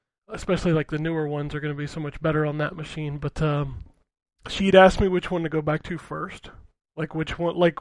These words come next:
which one would be the hardest to play, like, today.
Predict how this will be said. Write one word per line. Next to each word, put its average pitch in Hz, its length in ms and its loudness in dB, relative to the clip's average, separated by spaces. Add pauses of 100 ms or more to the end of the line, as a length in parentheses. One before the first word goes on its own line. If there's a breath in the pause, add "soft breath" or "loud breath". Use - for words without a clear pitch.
(180)
which 190 280 0
one 185 200 2
would 160 140 -4
be 170 120 2
the 156 120 2
hardest 156 520 -2
to - 80 -4
play, 160 560 0 (200)
like, 147 220 -4
today. 156 560 -2